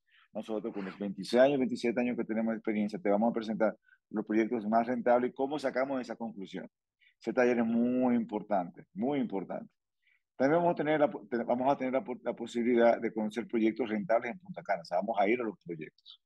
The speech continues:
vamos a conocerlos, vamos a ver proyectos inclusive anteriores de constructores para que vean cómo, cómo ellos han construido. Y de, de paso, hasta conocemos uno que otros clientes que ya han comprado y podemos tener su testimonio. El otro elemento es cómo vamos a tener una gestión de apertura de cuenta bancaria.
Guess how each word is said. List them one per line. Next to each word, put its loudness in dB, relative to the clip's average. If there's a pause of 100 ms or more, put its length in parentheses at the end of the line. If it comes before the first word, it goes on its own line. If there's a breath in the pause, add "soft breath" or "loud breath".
(320 soft breath)
vamos 4
a -4
conocerlos, 0
vamos 4
a 8
ver 4
proyectos 4
inclusive 0
anteriores 0
de -6 (320 soft breath)
constructores -2
para 0
que -4
vean 2
cómo, -2
cómo -2
ellos 0 (300 soft breath)
han 0
construido. 2
Y 4
de, -2
de -2
paso, 2
hasta 2
conocemos -2
uno 0
que 0
otros -4
clientes -4
que -2
ya 2
han -6
comprado 2 (320 soft breath)
y -4
podemos -2
tener -4
su -8
testimonio. -6 (500 loud breath)
El 6
otro 6
elemento 2
es 0
cómo -4
vamos -2
a -6
tener -4
una -2
gestión -4
de 2
apertura -2
de 0
cuenta 0
bancaria. -2